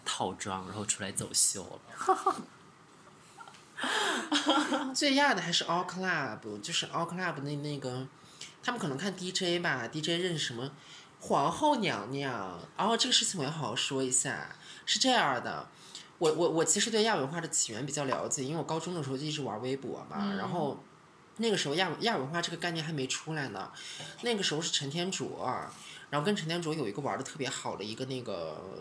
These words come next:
Speaker 2: 学服装设计的在英国呢，他做的东西就特别亚，他是，他，他们，他那帮人是那个国内亚文化的鼻祖，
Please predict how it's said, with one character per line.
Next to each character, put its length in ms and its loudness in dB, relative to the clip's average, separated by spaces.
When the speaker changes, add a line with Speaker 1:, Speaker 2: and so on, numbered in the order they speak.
Speaker 2:
学 160 -4
服 140 -6
装 180 -2
设 220 0
计 80 -2
的 100 -8
在 140 -4
英 300 -6
国 220 -6
呢， 100 -10
他 100 -4
做 160 -2
的 80 -2
东 80 -2
西 80 -2
就 80 -8
特 80 -10
别 180 -6
亚， 280 -6
他 120 -4
是， 280 -2
他， 160 -6
他 140 -4
们， 100 -4
他 160 -4
那 140 0
帮 180 -2
人 100 -2
是 180 -2
那 120 -4
个 100 0
国 180 -6
内 100 -4
亚 120 0
文 80 -4
化 120 -8
的 80 -4
鼻 180 -12
祖， 260 -8